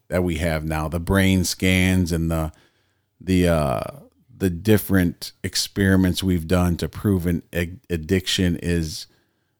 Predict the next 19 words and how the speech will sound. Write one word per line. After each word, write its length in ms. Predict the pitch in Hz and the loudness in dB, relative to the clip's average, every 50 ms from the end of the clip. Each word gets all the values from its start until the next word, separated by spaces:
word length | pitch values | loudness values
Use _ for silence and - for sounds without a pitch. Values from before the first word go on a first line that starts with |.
| _ | _
relevant 680 | - 87 85 95 95 95 92 92 80 85 92 90 85 - | -12 -2 2 4 4 4 4 2 2 2 2 2 0 -2
in 260 | - 82 82 82 85 85 | -4 -2 0 0 0 0
your 140 | 80 80 | 0 -2
genes, 640 | 80 80 - - 104 120 139 147 147 147 147 135 117 | -2 -2 2 4 8 8 8 8 6 4 2 0 -2
it's 220 | 104 85 - - - | -4 -8 -8 -8 -4
relevant 600 | 80 85 90 87 92 92 87 80 92 90 87 - - | -2 0 2 2 2 0 0 0 -2 -2 -2 -2 -4
in 220 | 85 87 87 87 | -2 -2 0 0
your 160 | 85 82 80 - | -2 -2 -4 -2
actions, 640 | - 95 104 107 - - - - 107 104 98 87 | 0 2 2 2 0 -2 0 2 2 2 2 2
it's 180 | 87 80 - - | -2 -4 -4 -2
relevant 480 | 87 92 90 90 92 85 87 92 67 | 0 0 2 2 0 0 -2 -2 -2
in 100 | 67 87 | 0 -2
your 140 | 85 82 80 | -2 -2 -4
choices, 640 | - - - 104 101 104 98 - - 107 104 98 92 | -4 -2 0 2 2 2 0 0 -2 -4 -4 -4 -4
it's 180 | 90 78 - - - | -4 -6 -8 -12 -14
relevant 560 | 76 87 95 95 92 92 85 87 95 90 - - | -8 -4 -2 0 0 0 0 0 0 0 -2 -4
in 260 | - 87 90 87 87 | -4 -2 0 0 0
the 100 | 78 - | -2 -2
substance. 800 | 80 - - - 104 104 98 - - - 113 110 104 - - - | -4 -4 -2 -2 -4 -4 -4 -6 -4 -2 -2 0 0 -2 -4 -6